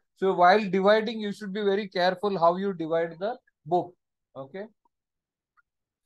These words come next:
these sections should be as intended by the author. Author जब भी वो बुक लिखता है, तो वो कुछ तो प्लान करके लिखता है. Okay, so you have to be careful about that.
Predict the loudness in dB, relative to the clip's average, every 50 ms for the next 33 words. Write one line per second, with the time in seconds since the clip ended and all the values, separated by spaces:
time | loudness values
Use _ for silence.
0 | _ _ _ _ _ _ _ _ _ _ _ _ -20 -20 _ _ _ _ _ _
1 | _ _ _ _ _ _ _ _ _ _ _ _ _ _ _ _ _ _ _ -12
2 | -6 -4 -4 -2 -2 -4 -6 -4 -2 -2 -2 -2 -2 -4 -2 -2 -2 -4 -6 -8
3 | -8 -8 -6 -6 -6 -6 -6 -4 -2 0 2 2 2 0 -2 -6 -6 -4 -4 -2
4 | -2 0 0 2 2 2 4 4 4 4 2 0 -4 -2 0 2 2 2 2 2
5 | 0 0 0 0 -4 -6 -6 -10 -12 -14 -10 -6 -6 -6 -4 -2 -2 -4 -4 -6
6 | -14 -12 -8 -8 -8 -6 _ 2 2 2 2 0 -2 -2 0 0 0 -2 -4 -8
7 | -8 -6 _ -4 -4 -4 -2 0 0 2 2 2 0 -2 -4 -4 -4 -6 -6 -8
8 | -8 -8 -8 -14 -14 _ -12 -12 -12 -12 -18 _ -12 -6 -4 -4 -4 -4 -8 _
9 | _ _ _ _ _ _ _ -18 -14 -10 -8 -8 -6 -6 -6 -4 -4 -4 -6 -6
10 | -8 -12 -12 -12 -8 -4 -4 -4 -4 -4 -8 -10 -10 -8 -8 -6 -8 -8 -8 -10
11 | -10 -10 -12